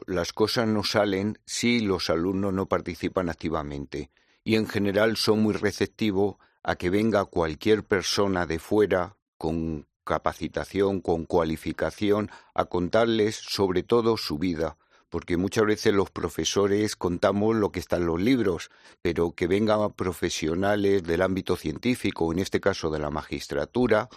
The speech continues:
pues realmente para ellos siempre es algo que lo re-, perciben como algo muy, muy positivo.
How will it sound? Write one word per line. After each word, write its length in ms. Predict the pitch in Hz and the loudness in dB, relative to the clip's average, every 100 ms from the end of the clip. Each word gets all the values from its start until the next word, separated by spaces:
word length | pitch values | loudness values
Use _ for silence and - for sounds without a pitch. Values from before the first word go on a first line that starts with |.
| - - _ | -20 -20 _
pues 200 | - 67 | -8 -6
realmente 560 | 76 78 82 92 87 98 | -4 -2 0 0 0 0
para 320 | 95 85 87 | 0 2 2
ellos 420 | 92 92 104 98 | 0 2 0 0
siempre 380 | - 92 87 95 | -2 -2 -2 -4
es 120 | 90 | -2
algo 400 | 95 95 104 101 | 0 2 2 0
que 440 | - 87 80 78 78 | -2 -2 0 -2 -2
lo 200 | 80 87 | 0 0
re-, 240 | 78 78 73 _ | 0 -6 -6 _
perciben 640 | - 78 - 90 87 101 107 | -8 -8 -4 0 2 2 0
como 240 | - 85 | 0 0
algo 180 | 87 90 | 0 0
muy, 240 | 98 113 | 2 2
muy 280 | 113 95 101 | 2 0 -4
positivo. 640 | 95 - - - 73 - | -6 -8 -10 -12 -12 -14